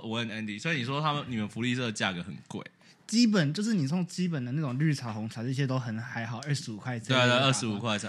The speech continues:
Speaker 1: 这样子。
Speaker 2: 牛奶啊什么的要四十块啊，那种比较好一点的那种，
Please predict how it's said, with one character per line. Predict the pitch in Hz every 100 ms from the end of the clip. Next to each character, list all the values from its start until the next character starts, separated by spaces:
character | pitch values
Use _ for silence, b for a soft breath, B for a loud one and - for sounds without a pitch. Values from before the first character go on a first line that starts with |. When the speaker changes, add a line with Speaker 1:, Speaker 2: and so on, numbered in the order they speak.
| 87
Speaker 1:
这 | 104
样 |
子。 | 98
Speaker 2:
牛 | 143 156
奶 | 165 127
啊 | 120
什 | 127 113
么 | 104
的 |
要 | 113
四 | 135 - 127
十 | - 107
块 | - 135
啊， | 113
那 | 131
种 | 131 104
比 | 107
较 | 131 127 120 - 123 131 -
好 | 120 107
一 | 131
点 | 131 107
的 | 98
那 | 117
种， | 117